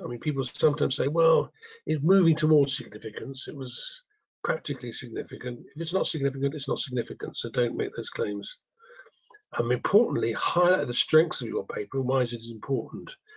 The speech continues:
I think that nearly all research is important because every research every big research issue is made up of little bits of research that are adding together and make the big,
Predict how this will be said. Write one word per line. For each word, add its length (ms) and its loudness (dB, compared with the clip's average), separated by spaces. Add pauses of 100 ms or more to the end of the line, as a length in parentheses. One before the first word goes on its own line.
(320)
I 160 2
think 380 0
that 100 -4
nearly 560 6
all 240 6
research 640 2 (100)
is 140 2
important 580 -2
because 300 -8
every 260 2
research 720 -2 (460)
every 200 2
big 280 0
research 520 4
issue 680 -2
is 140 -6
made 560 4
up 260 -2
of 120 -4
little 260 2
bits 220 -4
of 100 -6
research 460 -2
that 120 -4
are 60 -2
adding 220 -2
together 380 0
and 100 -2
make 200 -2
the 80 -8
big, 260 -6